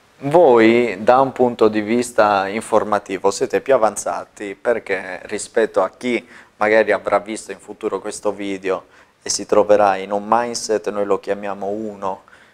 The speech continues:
ovvero ci sono diversi mindset in cui una persona si può trovare, ovvero stati mentali. Non so di avere un problema. Dopo so di avere un problema, ma non conosco la soluzione.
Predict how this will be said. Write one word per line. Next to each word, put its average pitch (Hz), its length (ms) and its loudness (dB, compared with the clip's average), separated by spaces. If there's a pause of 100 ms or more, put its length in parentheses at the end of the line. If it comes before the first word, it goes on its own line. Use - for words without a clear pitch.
(160)
ovvero 101 420 2
ci 104 120 -10
sono 104 160 -8
diversi 107 380 -2
mindset 98 520 -12
in 95 120 -16
cui 98 240 -8
una 95 220 -12
persona 98 400 -12
si - 140 -14
può 92 140 -12
trovare, 90 420 -8
ovvero 92 260 -6
stati 101 400 -4
mentali. 92 600 -6 (500)
Non 113 180 0
so 110 220 2
di 107 100 0
avere 101 240 2
un 95 120 -8
problema. 85 600 -10 (1200)
Dopo 113 400 4
so 127 300 2
di 127 100 4
avere 110 220 4
un 101 100 -6
problema, 98 720 -2 (180)
ma 113 140 0
non 110 160 -2
conosco 107 400 -2
la 101 120 0
soluzione. 95 680 -14